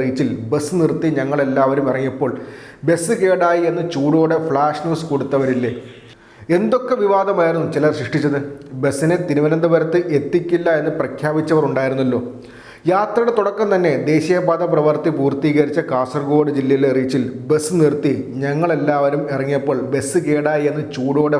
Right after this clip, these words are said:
ഫ്ലാഷ് ന്യൂസ് കൊടുത്തവരില്ലേ? എന്തൊക്കെ വാർത്തകൾ,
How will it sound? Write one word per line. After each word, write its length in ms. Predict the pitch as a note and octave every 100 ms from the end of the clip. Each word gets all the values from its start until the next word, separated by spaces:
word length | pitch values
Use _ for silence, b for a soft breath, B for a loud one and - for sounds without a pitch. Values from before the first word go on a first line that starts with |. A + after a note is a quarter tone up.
| -
ഫ്ലാഷ് 360 | C3 C3+ C#3 -
ന്യൂസ് 240 | D3+ -
കൊടുത്തവരില്ലേ? 600 | C3+ B2+ C3+ C3 B2 A#2+ - B B B B B - D#3+
എന്തൊക്കെ 380 | G3 G#3+ G#3 F3
വാർത്തകൾ, 380 | D3+ D#3 D3+